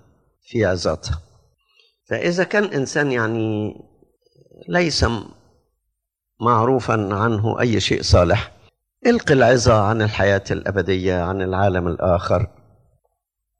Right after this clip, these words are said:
عن الموت والقيامة والخلود. في عظات كثيرة جدًا عن الغربة في هذا العالم،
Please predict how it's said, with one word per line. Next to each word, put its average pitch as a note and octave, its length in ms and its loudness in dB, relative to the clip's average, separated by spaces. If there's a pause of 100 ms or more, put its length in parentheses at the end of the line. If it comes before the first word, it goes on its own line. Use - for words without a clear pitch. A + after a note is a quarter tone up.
(800)
عن C3 540 0 (420)
الموت G#2 680 2
والقيامة F#2+ 960 2 (360)
والخلود. G2 640 2 (360)
في F#3 220 2
عظات D#3 400 2
كثيرة B2+ 400 2
جدًا A#2 640 0
عن A#2+ 140 0
الغربة G#2+ 480 4
في F#2 240 0
هذا G2 240 2
العالم، F#2+ 520 0